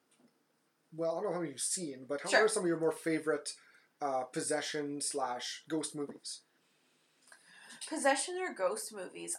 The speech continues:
Speaker 2: I really liked The Conjuring two.
Speaker 1: Yeah.
Speaker 2: Conjuring two was one of my favorites.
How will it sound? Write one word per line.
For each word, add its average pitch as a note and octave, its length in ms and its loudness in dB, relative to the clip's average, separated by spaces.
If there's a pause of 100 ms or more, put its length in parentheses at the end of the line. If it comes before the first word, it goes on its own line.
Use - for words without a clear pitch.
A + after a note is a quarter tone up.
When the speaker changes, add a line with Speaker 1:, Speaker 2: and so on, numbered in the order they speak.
Speaker 2:
I B3+ 500 8
really A3 360 0
liked F#3+ 800 -2 (1160)
The G#3+ 60 -4
Conjuring A#3 600 0
two. F3 460 -2 (420)
Speaker 1:
Yeah. C3+ 120 -10 (520)
Speaker 2:
Conjuring A#3 420 2
two A3 200 0
was G#3+ 160 0
one G#3+ 120 -2
of G#3 60 -4
my F3+ 120 2 (180)
favorites. F#3+ 680 -2